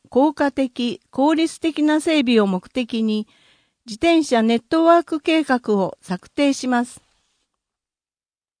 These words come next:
環境、地球温暖化対策実行計画、区域施策編策定事業、新規。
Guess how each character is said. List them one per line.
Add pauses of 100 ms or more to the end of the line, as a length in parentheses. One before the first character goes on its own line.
(1200)
環
境、 (1040)
地
球 (180)
温
暖
化
対
策
実
行
計
画、 (480)
区
域
施
策
編
策
定
事
業、 (160)
新
規。